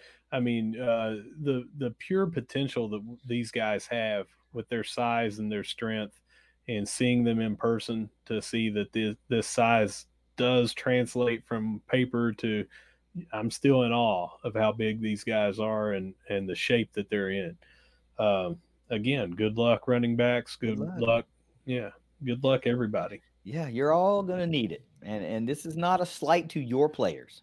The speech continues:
Speaker 2: I
Speaker 1: So,
Speaker 2: get it.
Speaker 1: so
Speaker 2: Yeah.
Speaker 1: K D, you and I were talking, and this has been about a week ago, and we said, uh, you know, we probably ought to, uh, bring it up on the show. They had, uh, uh, Violent and Disruptive, uh, was christened to them, uh, by, uh,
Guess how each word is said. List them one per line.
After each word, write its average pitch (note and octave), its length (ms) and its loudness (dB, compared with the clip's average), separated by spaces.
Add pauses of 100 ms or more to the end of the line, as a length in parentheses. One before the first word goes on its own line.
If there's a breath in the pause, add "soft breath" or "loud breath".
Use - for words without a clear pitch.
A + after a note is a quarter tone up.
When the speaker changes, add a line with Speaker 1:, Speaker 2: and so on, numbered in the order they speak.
Speaker 2:
I - 60 -8
Speaker 1:
So, F#3+ 240 12
Speaker 2:
get E3 80 12
it. - 640 -16
Speaker 1:
so F#3+ 80 12
Speaker 2:
Yeah. D#3+ 60 12
Speaker 1:
K F#3 220 12
D, E3+ 400 10
you F#3 200 10
and F3 100 10
I E3 140 8
were D3+ 160 4
talking, D3 420 6
and B2+ 100 2
this C3+ 200 2
has B2+ 80 -2
been C3+ 240 4
about B2+ 280 2
a A2+ 60 0
week C3+ 240 0
ago, G#2+ 400 0
and G#2+ 80 -4
we A2+ 140 -2
said, A2+ 480 -2
uh, A2+ 220 -2
you A#2 200 -4
know, A#2 160 -4
we B2 240 -4 (100)
probably B2 300 0
ought C3 140 2
to, A#2+ 140 -2 (340)
uh, A2+ 240 -4
bring B2+ 280 0
it B2 80 4
up B2+ 160 2
on C3+ 140 2
the B2+ 80 0
show. C#3 440 0
They A2 240 0
had, A#2+ 440 -2
uh, A#2+ 300 2 (500 soft breath)
uh, A2 280 4
Violent C#3+ 500 6
and B2+ 120 -2
Disruptive, B2+ 720 2 (560)
uh, G#2+ 300 4
was A2 380 -2
christened A#2 540 2
to A#2+ 140 0
them, A2+ 520 -2
uh, A2 320 0
by, A2 480 2
uh, G#2+ 320 2